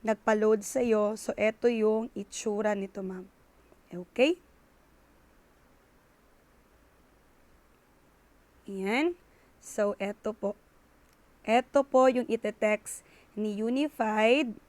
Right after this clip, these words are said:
sa number na inilagay mo dun sa mobile number dun sa transa-, sa, na-transact natin kanina. So, ayan po ang ite-text ni Unified sa'yo.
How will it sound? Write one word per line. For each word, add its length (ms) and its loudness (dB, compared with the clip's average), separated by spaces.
sa 160 0
number 560 0
na 140 -2
inilagay 580 0
mo 80 -4
dun 160 -4
sa 160 -8
mobile 400 0
number 400 0
dun 240 -4
sa 160 -10
transa-, 480 -8
sa, 160 -10
na-transact 480 -4
natin 320 -6
kanina. 480 -6
So, 240 -2
ayan 320 2
po 240 4
ang 160 -2
ite-text 720 -2
ni 160 -4
Unified 400 0
sa'yo. 480 0